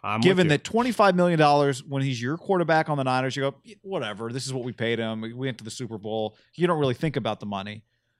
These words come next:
Speaker 2: as much as you would if you're acquiring him. You're going, "We're acquiring a guy that's not a sure thing. We're gonna pay him twenty-five million dollars."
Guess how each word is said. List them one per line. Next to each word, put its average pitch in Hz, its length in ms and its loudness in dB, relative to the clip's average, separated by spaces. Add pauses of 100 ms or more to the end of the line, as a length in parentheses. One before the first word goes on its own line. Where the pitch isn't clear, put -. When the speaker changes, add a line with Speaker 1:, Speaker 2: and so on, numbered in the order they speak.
(200)
Speaker 2:
as 131 200 2
much 135 200 2
as 117 120 -2
you 123 80 -2
would 117 180 0
if 107 100 -8
you're 117 200 -6
acquiring 165 680 -4
him. 208 120 -6
You're 139 140 -6
going, 127 160 -2
"We're 160 180 2
acquiring 156 640 2
a 147 40 -2
guy 151 200 4
that's 127 180 -4
not 131 260 -2
a 135 60 -2
sure 139 240 0
thing. 135 220 0
We're 139 100 -4
gonna 139 100 -2
pay 139 140 -4
him 120 100 -2
twenty-five 135 520 0
million 127 260 0
dollars." 151 540 0